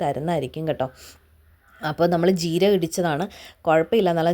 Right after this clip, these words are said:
ജീരകത്തിൻ്റെ സ്മെല്ലുണ്ടാവും. അപ്പോൾ just ഒന്ന് നന്നായിട്ട് വാഷ് ചെയ്ത് തുടച്ചെടുത്താൽ മതി കേട്ടോ. കുഴപ്പമൊന്നുമില്ല, ഇനി അതിനകത്തിട്ട് പൊടിച്ചാലും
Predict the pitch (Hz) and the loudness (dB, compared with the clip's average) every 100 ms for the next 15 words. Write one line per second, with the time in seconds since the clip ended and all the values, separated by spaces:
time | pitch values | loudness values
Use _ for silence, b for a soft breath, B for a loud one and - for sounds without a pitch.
0 | 180 165 160 185 190 180 160 175 151 147 | 2 2 2 -2 -2 -2 0 0 0 -2
1 | 160 165 160 - 214 185 202 - 175 170 | -2 -4 -4 -2 -2 0 -2 -4 -6 -4
2 | 170 170 202 185 175 160 196 185 175 160 | -2 0 -2 -2 -2 -2 0 2 2 0
3 | 196 170 175 180 160 151 151 156 165 165 | -2 -4 -2 -2 0 -2 -2 0 0 0
4 | 196 233 208 196 185 175 165 190 196 190 | -2 -2 0 0 0 0 0 -2 -2 -2
5 | 170 165 185 214 | -4 -2 0 -2